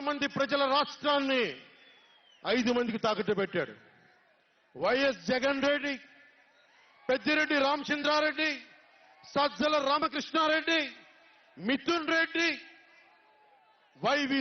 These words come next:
సుబ్బారెడ్డి, మిగతా అందరిని కలుపుకొని వీరు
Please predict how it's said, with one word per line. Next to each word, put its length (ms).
సుబ్బారెడ్డి, 580
మిగతా 320
అందరిని 320
కలుపుకొని 460
వీరు 160